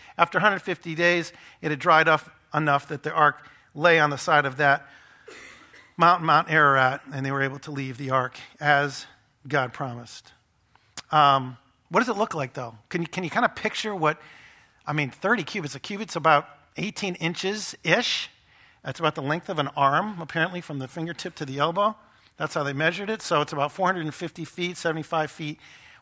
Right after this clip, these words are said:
wide, forty-five feet high-ish. And it looked like this. In fact, that's a replica of the ark that's been built in Kentucky. Have you heard about this? It's called the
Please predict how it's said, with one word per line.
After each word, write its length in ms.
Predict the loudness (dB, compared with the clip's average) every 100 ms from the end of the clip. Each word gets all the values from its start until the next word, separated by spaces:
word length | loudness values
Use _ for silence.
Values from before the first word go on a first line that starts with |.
| -8
wide, 480 | 4 6 8 6
forty-five 540 | 2 -4 -4 2 2 2
feet 180 | -6 0
high-ish. 920 | 2 2 0 -2 -2 0 -2 -4 -6 _ _ _ -2
And 120 | 0
it 80 | 2
looked 240 | 2 4
like 240 | 2 2
this. 400 | 2 0 0 -14 -20 _ _ _ _ _ _ _ _ _ _ _ _ _ _ _ _ _ _ _ _ _ _ _ _ _ _ _ _ _ _ -14
In 80 |
fact, 460 | 0 4 4 2 -2
that's 180 | -2 -2
a 60 |
replica 640 | 2 2 2 -4 -2 -4 -6 _ _ _ _ _ _ _
of 160 | -4 0
the 120 | 2
ark 180 | 2 2
that's 160 | -10
been 180 | -6 -8
built 360 | -2 -2 -2 -6
in 80 | -10
Kentucky. 580 | -8 -6 -4 -4 -8 -18 _ _ _ _ _ _ _
Have 100 | -12
you 80 | -4
heard 100 | -2
about 200 | 0 -2
this? 160 | -4 -10
It's 100 | -6
called 160 | -6
the 80 | -6